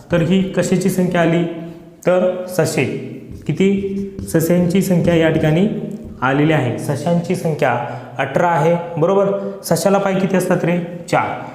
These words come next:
त्यामुळे अठरा चोक किती होणार आहेत? अठरा चोक बहात्तर.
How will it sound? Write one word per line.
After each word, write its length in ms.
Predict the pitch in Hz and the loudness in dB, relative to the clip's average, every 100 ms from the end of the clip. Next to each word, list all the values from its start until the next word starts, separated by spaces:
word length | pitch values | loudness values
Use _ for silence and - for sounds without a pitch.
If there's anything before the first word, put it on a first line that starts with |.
| - - | -10 -2
त्यामुळे 280 | 165 180 170 | 0 0 -2
अठरा 300 | 165 175 185 | -2 0 2
चोक 220 | 190 185 | 2 0
किती 140 | 180 | 2
होणार 240 | 175 175 170 | 2 4 2
आहेत? 200 | 170 175 170 - | 2 -2 -6 -6
अठरा 260 | 139 156 165 | -4 0 2
चोक 240 | 165 175 175 175 - - - 135 | 2 2 0 -4 -8 -12 -10 -2
बहात्तर. 720 | 147 151 - 135 107 - | 0 0 0 0 0 -4